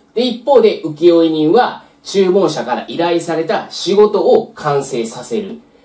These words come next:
まあ、この二つを約束するんですね。請負人は仕事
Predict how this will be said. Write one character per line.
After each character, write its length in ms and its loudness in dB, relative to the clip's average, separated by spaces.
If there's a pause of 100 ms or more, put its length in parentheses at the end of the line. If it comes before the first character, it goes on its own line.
(260)
ま 120 -2
あ、 20 -8
こ 160 4
の 160 4
二 200 -2
つ 120 -4
を 80 0
約 200 -6
束 180 -4
す 120 -8
る 120 -6
ん 40 -12
で 60 -18
す 100 -12
ね。 240 -10 (360)
請 260 -4
負 160 4
人 220 -6
は 280 0
仕 180 -2
事 220 2